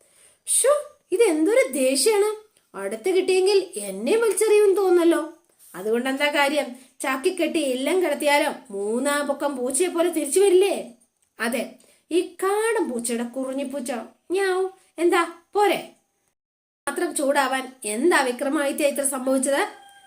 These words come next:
വിളച്ചെടുക്കല്ലേ? അതെ, ആ തീരുമാനത്തിനും പുറകില് നീ ആയിരിക്കും.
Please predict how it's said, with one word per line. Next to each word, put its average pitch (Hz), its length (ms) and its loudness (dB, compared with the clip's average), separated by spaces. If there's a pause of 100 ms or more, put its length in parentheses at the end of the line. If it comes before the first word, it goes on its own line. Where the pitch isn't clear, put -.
(120)
വിളച്ചെടുക്കല്ലേ? 302 960 0 (360)
അതെ, 190 300 -6
ആ 226 180 2
തീരുമാനത്തിനും 277 800 -2
പുറകില് 269 600 -2
നീ 277 240 2
ആയിരിക്കും. 269 380 0